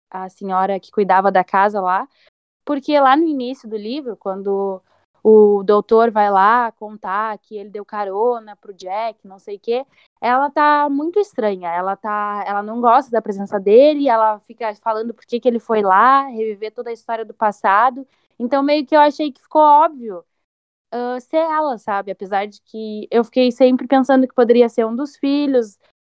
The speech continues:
meio que eu achei previsível o final também.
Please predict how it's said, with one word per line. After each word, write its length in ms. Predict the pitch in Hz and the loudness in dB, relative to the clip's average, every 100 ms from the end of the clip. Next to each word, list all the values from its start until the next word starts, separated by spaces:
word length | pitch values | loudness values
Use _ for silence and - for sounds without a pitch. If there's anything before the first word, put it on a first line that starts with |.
| - | -4
meio 340 | 247 262 262 | 0 0 0
que 260 | - 277 269 | -8 -2 2
eu 120 | 262 | 2
achei 320 | 254 - 269 | 2 0 -6
previsível 680 | 262 277 269 285 277 285 269 | -6 -6 -6 -6 -6 -2 0
o 40 | 247 | 0
final 320 | - 214 208 | -2 -2 -2
também. 480 | 208 190 180 202 | -4 -8 -8 -10